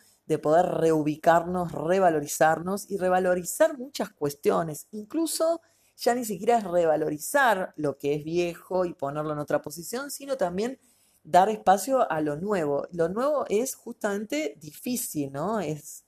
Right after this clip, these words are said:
disruptivo, es complejo porque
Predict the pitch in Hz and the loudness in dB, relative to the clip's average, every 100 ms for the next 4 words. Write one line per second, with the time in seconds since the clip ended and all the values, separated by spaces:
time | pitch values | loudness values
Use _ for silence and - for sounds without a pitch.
0 | _ - 139 143 - 208 214 185 160 165 | _ -16 -10 -10 -8 -6 -2 2 2 2
1 | - - - _ - 190 190 196 170 - | -4 -20 -20 _ -2 -2 -2 -4 -4 -2
2 | 269 254 - 143 147 - 147 139 | -2 0 -2 0 -4 -4 -4 -4